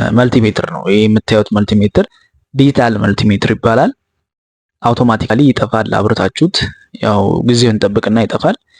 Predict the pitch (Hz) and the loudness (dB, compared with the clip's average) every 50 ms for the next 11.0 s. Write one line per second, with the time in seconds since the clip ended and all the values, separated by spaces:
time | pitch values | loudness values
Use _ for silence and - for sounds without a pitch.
0 | _ _ _ _ _ _ _ _ - - 107 107 123 143 123 - - 107 107 107 | _ _ _ _ _ _ _ _ -10 -4 0 2 2 2 2 0 0 0 0 2
1 | 107 110 107 110 117 113 110 - 185 226 254 - _ _ _ _ _ _ _ _ | 2 2 2 2 0 0 2 0 0 0 -2 -6 _ _ _ _ _ _ _ _
2 | _ _ _ _ - 123 127 120 - 131 120 113 104 104 104 104 104 - - 113 | _ _ _ _ -4 -2 -2 0 0 0 2 2 2 2 2 2 0 0 -2 -2
3 | - - - 104 101 98 - - 101 101 110 - - - - - 101 101 98 92 | -4 -2 -2 0 0 0 -2 -2 0 2 0 0 0 0 0 0 2 2 2 2
4 | 95 - - - 143 117 113 - - 95 92 95 95 90 - - - - - 117 | 2 0 -2 -2 -2 -2 -2 -2 0 0 0 0 0 0 0 -2 -2 -2 0 0
5 | 151 214 233 - - - - - - - _ _ _ _ _ _ _ _ - 127 | 0 0 -2 -4 -8 -10 -12 -18 -20 -20 _ _ _ _ _ _ _ _ -2 -2
6 | 117 120 135 131 131 131 120 110 - 117 110 - - 113 104 98 98 - 107 98 | 0 2 2 2 4 2 2 0 0 0 0 0 0 0 0 0 0 0 -2 -2
7 | - - - 110 113 110 101 92 92 92 107 135 170 180 - - _ _ - 123 | -2 -2 -4 -4 -2 -2 0 0 0 2 2 2 2 0 -2 -4 _ _ -2 0
8 | 117 98 - 98 107 113 110 107 - 110 98 92 101 110 135 123 120 - 117 110 | 0 2 2 2 2 2 2 2 0 0 0 0 0 -2 -2 -2 -2 0 0 0
9 | 101 - 117 - 104 98 110 139 156 - 123 113 - - 107 107 101 98 101 107 | 0 0 0 0 0 0 0 0 0 2 0 0 2 0 0 0 0 2 0 0
10 | 101 - - 208 110 123 143 127 123 139 135 123 107 101 - - - 113 143 - | 0 2 0 2 2 2 2 2 2 0 0 0 0 -2 -4 -2 0 0 0 0